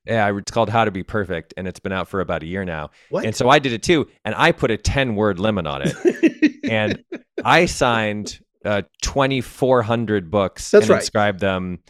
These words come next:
Speaker 1: over the course of two days and really, like, uh, one full day and one half day.
Speaker 2: That's right.
Speaker 1: And, uh,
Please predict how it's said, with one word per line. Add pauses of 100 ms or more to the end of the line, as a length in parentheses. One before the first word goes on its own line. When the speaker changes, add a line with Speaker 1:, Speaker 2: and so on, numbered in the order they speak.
(400)
Speaker 1:
over
the
course
of (360)
two
days
and
really,
like, (340)
uh,
one
full
day
and
one
half
day.
Speaker 2:
That's
right. (240)
Speaker 1:
And, (100)
uh,